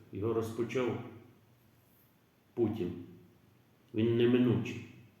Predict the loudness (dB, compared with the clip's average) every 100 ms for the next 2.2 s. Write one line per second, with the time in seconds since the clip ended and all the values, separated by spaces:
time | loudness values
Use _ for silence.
0 | _ -12 -6 -2 0 0 -2 -8 -14 -20
1 | -16 -2 2 4 4 4 0 0 4 6
2 | 4 0